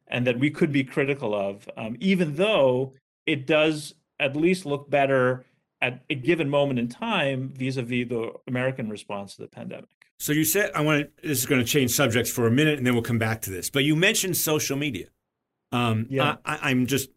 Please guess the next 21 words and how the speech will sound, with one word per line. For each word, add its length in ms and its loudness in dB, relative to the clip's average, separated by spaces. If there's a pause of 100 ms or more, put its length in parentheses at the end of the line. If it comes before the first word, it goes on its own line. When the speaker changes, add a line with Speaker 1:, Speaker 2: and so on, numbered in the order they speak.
Speaker 2:
again, 340 2
I'm 80 4
gonna 140 2
say 200 2
it 60 6
again. 340 2
I 140 2
am 100 0
completely 520 -2
ignorant 360 -4
about 320 -8
e-, 140 -6 (160)
everything 480 0
that 100 -2
happens 380 -8
in 80 -8
China. 240 -10 (720)
Do 220 2
they 200 4
have 640 -2 (180)
a 480 0